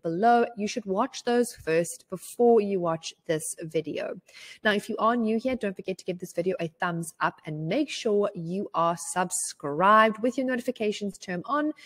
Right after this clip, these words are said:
because I post every Tuesday and Thursday. And if you are in matric and you're looking to get that extra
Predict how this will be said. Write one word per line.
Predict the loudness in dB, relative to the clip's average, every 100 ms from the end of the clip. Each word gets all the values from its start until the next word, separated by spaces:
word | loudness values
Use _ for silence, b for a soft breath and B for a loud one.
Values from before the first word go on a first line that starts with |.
| B B
because | -2 2
I | 2
post | 2 0 0 -2
every | -4 -4
Tuesday | -2 0 0 0 0 0
and | -2 -2 0 -4 -6
Thursday. | 0 2 0 -4 -6 -6 B B B
And | 0
if | 0 2
you |
are | 4 4 4
in | 0
matric | -2 0 0 2
and | 0
you're | 2
looking | 4 2 0
to | -4
get | -2 -2
that | -2 -4
extra | -2 -2 -2 -2